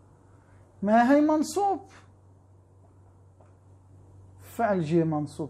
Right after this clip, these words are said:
يا هي. يقول رأيت زيدا.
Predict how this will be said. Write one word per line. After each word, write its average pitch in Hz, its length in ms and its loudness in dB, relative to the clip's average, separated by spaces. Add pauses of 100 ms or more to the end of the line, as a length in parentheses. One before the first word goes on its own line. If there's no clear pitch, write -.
يا 143 140 -12
هي. 139 160 -14 (3250)
يقول 180 380 0
رأيت 240 440 0
زيدا. 170 580 -2